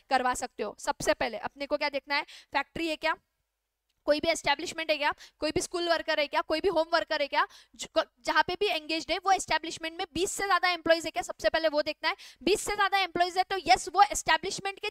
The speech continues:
जितने employees है उसके ऊपर क्या applicable हो जाएगा, ये applicable हो जाएगा। Once applicable,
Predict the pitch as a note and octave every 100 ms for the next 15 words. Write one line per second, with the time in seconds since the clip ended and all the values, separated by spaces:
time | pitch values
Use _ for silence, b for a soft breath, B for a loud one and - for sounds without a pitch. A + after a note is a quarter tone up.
0 | - - G#4 B4 B4 G4 F4+ E4 C#4+ A3+
1 | B - D#4+ - G4+ - F#4+ G4 F4+ -
2 | F4 F4+ F4 E4 D#4+ E4 A4+ b _ -
3 | F4 D#4+ C#4 C#4 B3+ B3+ A#3+ A#3 G#3+ -
4 | E4+ G#4+ F4+ E4+ F4 D#4+